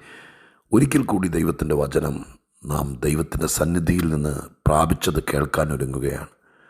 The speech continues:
കർത്താവിൻ്റെ തിരുവെഴുത്തിനകത്ത് നമുക്ക് നൽകിത്തരുന്ന എല്ലാ സ്വർഗീയ ആലോചനകളും നമ്മെ ധന്യരാക്കും. ദൈവത്തിൻ്റെ വചനം വിശ്വാസത്തിൽ തികവുള്ളവരും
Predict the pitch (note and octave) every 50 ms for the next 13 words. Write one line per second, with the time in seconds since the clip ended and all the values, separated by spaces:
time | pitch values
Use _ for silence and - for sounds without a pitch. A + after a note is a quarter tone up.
0 | _ _ _ _ _ _ _ - - C#2 - D#2+ D#2 D#2 D2 D2+ C#2 F2 D#2 E2+
1 | E2+ E2+ E2+ E2+ - - E2+ E2 - - - - D#2 D2 D2 D#2 D#2 C#2+ D#2+ D#2
2 | D#2 D#2+ D#2+ F#2 E2 - F#2 D#2+ E2+ D#2+ E2+ F2+ - - - - - - - -
3 | - - _ _ _ - E2+ F2 F#2+ G2 G#2 - - F#2+ F#2 E2+ F2 G2 F#2 F2+
4 | D#2+ D#2 E2 E2 D#2+ D#2+ E2 D#2+ D#2+ D2+ C#2+ - - - - _ _ _ _ _
5 | _ _ _ _ _ _ _ - C2+ C#2+ D2 D2+ C#2 C2 C2 - - - _ _
6 | _ _ _ _ _ _ _ _ _ _ _ _ - E2+ E2 - D#2+ F2+ F#2 G2+
7 | F#2 D#2 C2 - - - - - - _ _ _ _ _ _ _ _ _ - D2
8 | D#2+ D#2+ D#2 D#2 C#2+ - D#2 D#2 D#2 D2+ D#2 D#2+ F2 F2+ F2+ E2+ E2+ E2+ - -
9 | _ _ _ _ _ _ _ _ _ _ _ _ _ _ _ - G#2 - - -
10 | G2+ G#2 - - F#2 - - G2 F2 - F#2 E2 F#2+ F#2 F#2+ F2+ E2+ D#2 D#2+ D2+
11 | D2+ C#2+